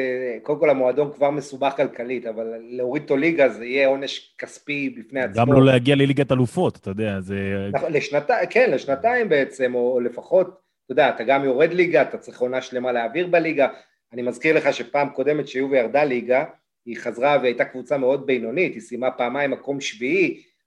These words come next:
Speaker 1: עד שהגיע עניאלי והביא את קונטה, ואז הם רצו ל-, לתשע אליפויות רצופות, אבל לפני שתי, הת-, האליפויות הרצופות האלה, יובה הייתה קבוצה שמקום שביעי הגיעה, אה, ברצי-, שתי עונות רצופות, אה,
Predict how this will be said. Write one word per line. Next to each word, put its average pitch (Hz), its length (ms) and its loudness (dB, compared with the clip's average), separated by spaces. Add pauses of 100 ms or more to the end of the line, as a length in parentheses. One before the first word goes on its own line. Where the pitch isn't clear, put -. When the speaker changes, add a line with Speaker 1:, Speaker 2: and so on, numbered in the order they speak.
Speaker 1:
עד 131 160 0
שהגיע 127 540 0
עניאלי 135 580 0
והביא 113 760 -4
את 123 120 -12
קונטה, 160 400 2 (540)
ואז 120 240 2
הם 123 120 -2
רצו 135 300 2
ל-, 120 320 0
לתשע - 320 -2
אליפויות 135 580 -2 (500)
רצופות, 139 520 2
אבל 123 140 2
לפני 135 240 -4
שתי, - 140 0
הת-, 139 540 2
האליפויות 147 500 2
הרצופות 147 440 -2
האלה, 156 160 0
יובה 139 240 -2
הייתה 135 200 -4
קבוצה 151 460 -4
שמקום - 1000 -6
שביעי 135 400 -2
הגיעה, 135 580 0
אה, 117 360 -10
ברצי-, 113 380 -14 (100)
שתי - 180 -4
עונות 135 180 -2
רצופות, 165 540 2 (600)
אה, 123 520 0